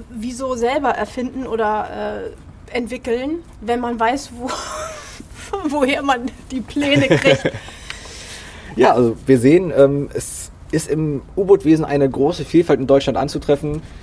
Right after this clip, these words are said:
Speaker 2: Wir haben ein U-Boot aus der Kaiserlichen Marine, wir haben ein Typ sieben C U-Boot, das letzte existierende weltweit in Laboe stehen.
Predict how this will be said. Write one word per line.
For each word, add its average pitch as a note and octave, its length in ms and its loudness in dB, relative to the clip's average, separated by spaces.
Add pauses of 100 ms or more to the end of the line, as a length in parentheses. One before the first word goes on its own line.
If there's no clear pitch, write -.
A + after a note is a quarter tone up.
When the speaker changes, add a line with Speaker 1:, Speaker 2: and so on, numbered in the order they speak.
(140)
Speaker 2:
Wir B2 120 4
haben C#3+ 340 4
ein B2+ 280 0
U-Boot C3+ 240 4
aus A2+ 100 -4
der A#2+ 80 4
Kaiserlichen D#3+ 360 2
Marine, D3 440 2
wir A#2+ 100 2
haben B2+ 140 0
ein B2 180 -4
Typ A#2+ 200 -4
sieben C3 300 -2
C D#3+ 240 2
U-Boot, D3 360 0
das C3+ 140 2
letzte C3+ 280 2
existierende B2+ 500 0
weltweit A#2+ 400 2
in A2+ 60 -6
Laboe A#2+ 300 2
stehen. D#3 320 -2